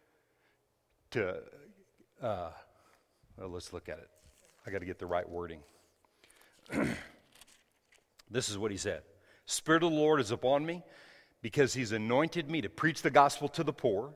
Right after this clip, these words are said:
so the poor don't have to be poor anymore. "He sent me to heal the brokenhearted,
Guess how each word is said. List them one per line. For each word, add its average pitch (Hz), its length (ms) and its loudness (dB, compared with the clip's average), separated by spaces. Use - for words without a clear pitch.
so - 160 -6
the 98 80 -4
poor 131 240 2
don't 139 140 4
have 143 140 4
to 135 60 -8
be 135 120 -4
poor 123 260 -2
anymore. 87 380 -6
"He 120 80 -8
sent 190 220 6
me 156 100 2
to 139 80 4
heal 170 300 6
the 175 80 6
brokenhearted, 143 760 6